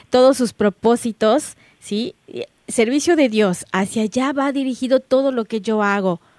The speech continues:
todos los esfuerzos que estoy haciendo. Si tengo algún fracaso, si cometo algún error, todas mis alegrías, todos mis éxitos van hacia el servicio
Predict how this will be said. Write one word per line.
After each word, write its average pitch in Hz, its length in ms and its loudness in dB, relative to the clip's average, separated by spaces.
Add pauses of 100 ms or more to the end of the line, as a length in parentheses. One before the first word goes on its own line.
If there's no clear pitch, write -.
(340)
todos 277 280 2
los 254 240 2
esfuerzos 233 680 -4
que - 80 -8
estoy 190 280 -6
haciendo. 185 640 -6 (640)
Si 233 840 -2
tengo 254 220 2
algún 240 240 0
fracaso, 190 640 -4
si 170 140 -12
cometo 196 400 -6
algún 208 320 -4
error, 180 500 -4 (360)
todas 285 260 2
mis 240 220 -2
alegrías, 190 920 -4 (640)
todos 320 300 2
mis 247 260 -4
éxitos 247 720 -2 (300)
van 226 420 -2 (540)
hacia 226 720 -4 (560)
el 185 160 -4
servicio 180 720 -8